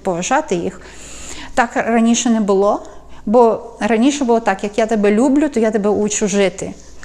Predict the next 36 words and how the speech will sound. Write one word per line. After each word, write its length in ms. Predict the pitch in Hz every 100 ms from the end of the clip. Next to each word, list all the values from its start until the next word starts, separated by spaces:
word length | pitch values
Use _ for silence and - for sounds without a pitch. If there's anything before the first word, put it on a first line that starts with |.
| - -
Дорослу 420 | 220 240 269 - 262
людину 360 | 233 254 262
не 140 | 247 247
треба 360 | 254 214 185
учити 340 | 180 - 208 226
жити, 280 | 330 320
це 180 | - 269
негарно 600 | 240 233 220 202 190 175
і 60 | 190
це 180 | - 233
некрасиво 720 | 220 226 202 - 208 190 185
тепер 440 | 202 - 226 240
у 60 | 240
модерних 640 | 208 190 196 202 226 240 - -
обставинах. 800 | - - - 247 190 180 180 185 - - - - - -
І 80 | 240
зате, 280 | 269 302 392
може, 300 | 359 302 285
де 220 | 233 262
є 100 | 247
з, 160 | - -
з 160 | 214 -
ким 320 | - 262 247
у 80 | 220
вас 300 | 226 226 -
не 80 | 240
дуже 220 | 277 262
гарні 300 | 214 208 208
стосунки, 560 | - 220 - 269 247
бо 160 | 196 208
люди, 340 | 208 226 226 220 - - - - - -
бо 360 | 196 208 -
люди, 440 | 220 240 269 254 226 208
знаєте, 360 | 240 269 277
на-, 360 | 220 214 220 214 - - - -
хотіли 640 | - 233 269 262 247